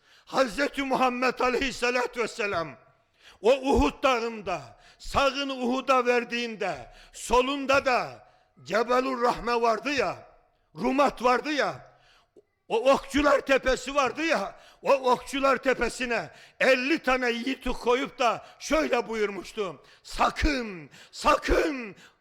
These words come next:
benden haber gelmeden bu tepeyi terk etmeyin." Sanki savaşın kaderi o Okçuların Tepesi'ne bağlıydı.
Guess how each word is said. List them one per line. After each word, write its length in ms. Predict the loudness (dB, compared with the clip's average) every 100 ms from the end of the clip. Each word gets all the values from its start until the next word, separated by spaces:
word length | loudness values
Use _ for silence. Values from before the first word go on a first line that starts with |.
| _
benden 560 | 0 2 2 0 0 0
haber 480 | 0 0 2 2 0
gelmeden 1000 | 0 0 0 0 0 0 -2 -4 -10 -16 _ _ _ _
bu 260 | _ -6 -2
tepeyi 460 | 0 0 2 0 0
terk 420 | -2 -2 -2 -2
etmeyin." 680 | -2 -2 -6 -6 -10 -16 -20 -20 -20
Sanki 640 | -18 -2 0 0 -2 -8
savaşın 760 | -2 0 2 2 0 -2 -2 -6
kaderi 840 | -4 -2 2 0 2 2 0 -4 -10 _ _ _ _ _
o 120 | -2
Okçuların 880 | 2 2 0 -4 -2 0 0 0 -6
Tepesi'ne 720 | -4 -4 -2 -6 -6 -6 -6
bağlıydı. 580 | -4 -4 -6 -10 -10 -12